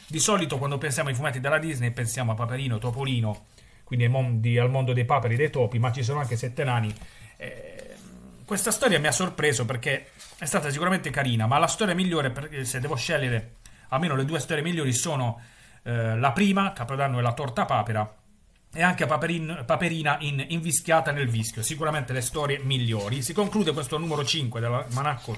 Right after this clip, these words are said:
Topolino con questa storia, come detto, dei sette nani, alle prese anche con Biancaneve, molto carina.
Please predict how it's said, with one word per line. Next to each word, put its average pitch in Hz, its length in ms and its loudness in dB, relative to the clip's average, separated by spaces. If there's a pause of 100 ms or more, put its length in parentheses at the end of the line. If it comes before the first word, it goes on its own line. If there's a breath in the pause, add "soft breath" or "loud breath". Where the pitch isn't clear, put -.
(100)
Topolino 165 640 -2 (840 loud breath)
con 190 220 4
questa 156 280 4
storia, 131 380 2
come 120 160 -2
detto, 120 300 0
dei 104 160 -4
sette 113 260 0
nani, 131 500 0 (720)
alle 117 160 2
prese 123 220 0
anche 117 160 0
con 110 160 -2
Biancaneve, 127 840 0
molto 123 420 -4
carina. 156 440 0